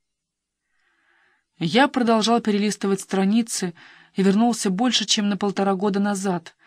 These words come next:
в то время, когда Саймон был ещё жив. Миссис Сигал и в тот период посещала старого Краули.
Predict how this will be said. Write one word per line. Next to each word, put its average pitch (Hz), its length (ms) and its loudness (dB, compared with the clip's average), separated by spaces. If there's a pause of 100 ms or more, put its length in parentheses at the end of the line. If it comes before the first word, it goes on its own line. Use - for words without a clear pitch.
(140)
в - 120 -12
то 208 120 0
время, 233 300 4
когда 190 280 -2
Саймон 208 500 0
был 214 100 -2
ещё 202 320 0
жив. 208 420 -4 (1160)
Миссис 262 360 4
Сигал 240 380 4
и - 140 -4
в - 100 -8
тот 240 300 -2
период 190 400 0
посещала 180 500 -2
старого 175 460 -2
Краули. 175 580 -6